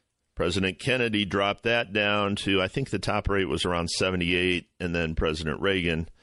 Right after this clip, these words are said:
brought it all the way down to, I believe, twenty-eight percent was, was his top rate.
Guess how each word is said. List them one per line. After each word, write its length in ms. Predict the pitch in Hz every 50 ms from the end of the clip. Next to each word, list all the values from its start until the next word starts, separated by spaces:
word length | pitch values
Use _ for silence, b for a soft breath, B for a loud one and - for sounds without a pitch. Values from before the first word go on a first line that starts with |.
| b b b b b b
brought 240 | - 85 80 80 80
it 100 | 82 80
all 140 | 80 78 80
the 60 | 78 82
way 140 | 82 82
down 300 | 78 82 80 78 80 80
to, 180 | 78 - 78 78
I 60 | 80
believe, 460 | 82 95 - - - 156 151 135 113
twenty-eight 680 | - - - 107 107 113 110 92 80 85 95 98 98 -
percent 520 | - - 80 73 - - 85 73 73 71 - -
was, 440 | - 82 78 76 73 73 - - - b b b b b b b b
was 260 | - 78 78 73 -
his 300 | - - 95 92 82 - -
top 300 | - 71 65 73 - -
rate. 240 | 73 71 53 50